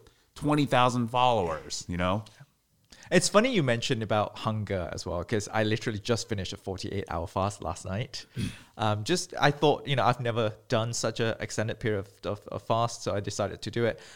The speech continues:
Speaker 2: And, and just before we, we started recording, you were telling me about, you know, all these different diets you've done. You've done keto diet, you've done intermittent fasting.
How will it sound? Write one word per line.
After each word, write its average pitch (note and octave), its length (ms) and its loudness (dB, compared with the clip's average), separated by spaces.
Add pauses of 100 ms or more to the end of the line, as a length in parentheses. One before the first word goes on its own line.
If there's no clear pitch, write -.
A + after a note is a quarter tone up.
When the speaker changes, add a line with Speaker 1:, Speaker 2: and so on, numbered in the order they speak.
(140)
Speaker 2:
And, A#2+ 340 4
and A2+ 180 -2
just C3+ 200 0
before A2+ 300 0
we, A2 200 -2
we G#2+ 140 -8
started G#2 280 -2
recording, C#3 520 2 (200)
you A#2+ 80 0
were A2+ 60 2
telling A2 340 0
me G#2 160 -2
about, F#2+ 380 -2
you A2+ 100 -6
know, F#2+ 160 -6 (280)
all A#2 180 2
these A2 240 -4
different G2+ 400 -6 (260)
diets A2+ 320 4
you've G#2 140 -6
done. A2+ 180 0
You've G2+ 160 -8
done G#2 180 -2
keto A#2 300 -4
diet, G#2+ 340 4
you've G#2+ 140 -10
done G2 160 -4
intermittent G2+ 420 -8
fasting. A2 440 -2